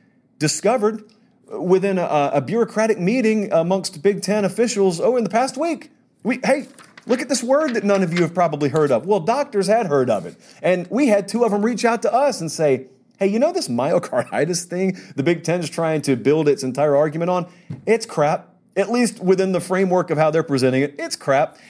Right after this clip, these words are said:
And so coaches in the Big Ten pushed back,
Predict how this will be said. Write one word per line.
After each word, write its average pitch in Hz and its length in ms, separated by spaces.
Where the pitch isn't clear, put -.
And 185 140
so 165 640
coaches 185 560
in 139 80
the 135 60
Big 139 300
Ten 139 260
pushed 117 340
back, - 320